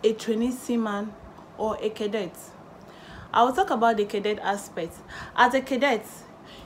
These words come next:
you've always have it in mind, or you've been to the university and you've studied related, uh, marine courses, such as marine engineering,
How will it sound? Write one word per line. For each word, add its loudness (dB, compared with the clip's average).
you've 2
always 2
have -2
it -4
in -6
mind, -2
or 4
you've -2
been 4
to -4
the 0
university -6
and -4
you've -10
studied 0
related, 0
uh, 0
marine -4
courses, -8
such -4
as 0
marine 2
engineering, -6